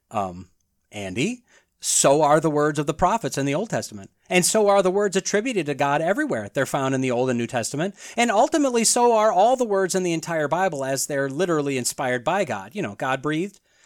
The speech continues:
But we can only trust the Gospels, and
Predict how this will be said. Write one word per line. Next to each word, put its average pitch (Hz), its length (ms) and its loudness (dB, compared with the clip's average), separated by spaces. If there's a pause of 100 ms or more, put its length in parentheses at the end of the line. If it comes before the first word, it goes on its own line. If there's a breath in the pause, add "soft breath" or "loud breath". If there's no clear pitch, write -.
(320 loud breath)
But 202 260 0 (140)
we 180 200 -2
can 165 120 0
only 135 180 2
trust 120 260 -2
the 120 80 -6
Gospels, - 560 -4
and 139 180 -10